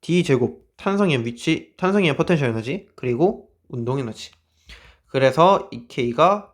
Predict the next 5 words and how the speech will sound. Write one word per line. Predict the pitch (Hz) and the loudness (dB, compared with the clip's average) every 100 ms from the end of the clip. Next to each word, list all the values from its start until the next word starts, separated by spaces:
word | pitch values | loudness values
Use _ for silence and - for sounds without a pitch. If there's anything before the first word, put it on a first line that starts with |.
| _ _ _ _ | _ _ _ _
이 | 147 175 190 160 | -4 -4 -4 -8
엠지 | 127 123 117 113 143 165 170 170 | -8 -6 -6 -4 2 4 4 0
디가 | 123 135 | -2 0
나온다라는 | 120 127 127 127 - - 123 117 | 0 0 -2 -2 -8 -12 -10 -10
거죠. | 107 | -14